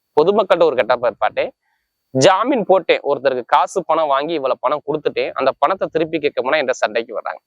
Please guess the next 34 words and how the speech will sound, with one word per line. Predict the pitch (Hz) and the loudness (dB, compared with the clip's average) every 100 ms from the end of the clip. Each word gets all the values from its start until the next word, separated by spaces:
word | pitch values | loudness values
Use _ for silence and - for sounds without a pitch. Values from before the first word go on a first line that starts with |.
| 143 | 0
இது | 160 190 | 2 2
மாதிரியும் | 185 180 185 180 | 2 0 -2 -6
ஒரு | 135 117 | -6 -8
நிறைய | 110 110 | -6 -4
பேருக்கு | 110 113 90 - - | -6 -10 -18 -16 -14
ஒரு | 110 - | -10 -4
பிரச்சனை | 107 98 | -4 -4
நடந்திருக்கும். | 85 78 - _ _ _ _ _ _ _ _ - | -6 -6 -10 _ _ _ _ _ _ _ _ -6
படிப்பு | - 196 - | -4 -2 -2
கல்வி | 185 175 143 | 0 0 0
ஒரு | 120 | -2
மந்தமான | 110 117 117 120 - | -4 -4 -4 -4 -6
தன்மை, | 101 113 _ _ _ - | -12 -14 _ _ _ -6
எப்படி | - 190 240 _ | -2 -2 -2 _
கல்வியில | 156 156 196 196 | 0 0 2 2
நிறைய | 147 123 120 | 2 2 2
ஒரு | 107 | 0
மந்தமான | 104 101 110 107 - | -2 -2 0 -2 -2
தன்மை. | 104 180 143 | -2 2 2
அரசாங்க | 185 220 202 175 | 0 0 2 0
எக்ஸாம் | 139 127 131 117 | 0 -4 -4 -2
எழுதுறேன், | 131 131 127 254 _ _ _ _ - | -2 -4 -6 -8 _ _ _ _ 0
ஒரு | 147 208 202 | 2 4 2
எக்ஸாம் | 170 143 202 170 | 0 0 0 0
பேஸ் | 156 151 - | -6 -6 -2
பாஸ் | 139 - | -2 -2
பண்ணிட்டு | 143 196 180 151 | -8 -8 -4 0
மறு | 143 135 | 2 0
எக்ஸாம் | 135 175 170 | 0 -2 -2
எழுதுனா | 139 147 151 | -2 -2 -2
கண்டிப்பா | 123 127 127 | -4 -4 -6
எனக்கு | 113 110 | -2 -2
வேலை | 117 | -2
கிடைக்கும், | 107 - - | -4 -6 -2